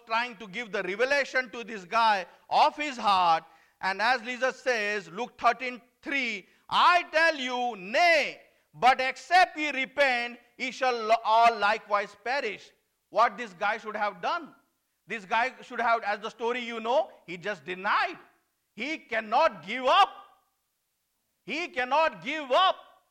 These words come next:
He cannot give the where his heart is. Here heart was,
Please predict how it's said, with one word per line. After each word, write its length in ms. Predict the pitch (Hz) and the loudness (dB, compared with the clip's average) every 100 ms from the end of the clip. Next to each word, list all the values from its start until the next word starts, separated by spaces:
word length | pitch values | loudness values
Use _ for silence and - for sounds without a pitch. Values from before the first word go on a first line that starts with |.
| _ | _
He 160 | 294 349 | -8 -8
cannot 580 | 302 262 302 339 233 185 | -6 -2 2 2 0 -6
give 260 | 320 330 | -4 -2
the 120 | 277 | -2
where 360 | 277 277 277 285 | -2 -2 0 -2
his 120 | 240 | -4
heart 340 | 226 254 269 269 | -2 0 0 -4
is. 260 | 381 311 - _ _ - | -6 -6 -12 _ _ -10
Here 200 | 254 277 | -4 0
heart 340 | 247 294 320 294 | 4 4 2 0
was, 340 | 262 277 285 | 0 0 0